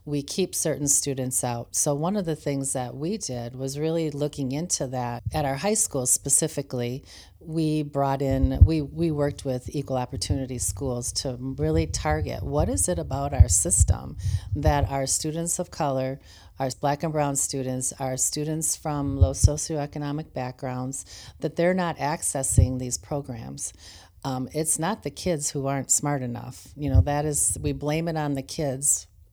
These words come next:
and that's never the case. It's not them, it's the systems we have built. And so we started to break that down. We started to look at the high school. We want kids in A P classes, but then historically have our students in the elementary schools been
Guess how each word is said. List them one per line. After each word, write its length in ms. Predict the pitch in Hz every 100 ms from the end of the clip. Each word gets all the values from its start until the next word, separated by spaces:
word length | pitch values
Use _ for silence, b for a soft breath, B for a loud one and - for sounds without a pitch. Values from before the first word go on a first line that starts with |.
| -
and 220 | 135 139
that's 260 | 139 131 -
never 300 | 151 139 139
the 120 | 135
case. 380 | - 135 117 -
It's 220 | 131 -
not 340 | 139 135 135 -
them, 200 | 135 123
it's 200 | 120 -
the 80 | -
systems 500 | - - - 127 131
we 160 | 131
have 240 | 127 123 131
built. 380 | 120 123 - - B B B B
And 160 | 151 151
so 200 | 156 147
we 120 | 170
started 380 | - 180 175 170
to 80 |
break 300 | 156 151 143
that 180 | 147 139
down. 260 | - 226 131
We 60 |
started 420 | 135 - 139 135 135
to 100 | 143
look 280 | 135 131 139
at 300 | 131 127 -
the 80 |
high 160 | 135 170
school. 300 | 180 - 196
We 100 | 170
want 240 | 139 135
kids 300 | - 156 135
in 100 | 131
A 160 | 127 127
P 200 | - 185
classes, 600 | - 185 180 - 190 180
but 220 | - 147
then 240 | 151 147 143
historically 720 | 151 - 175 190 190 139 131
have 260 | 143 143
our 140 | 143 135
students 580 | - - 147 143 139 139
in 140 | 127
the 80 | 127
elementary 500 | 127 135 151 151 139
schools 480 | - - 117 120 -
been 300 | 127 120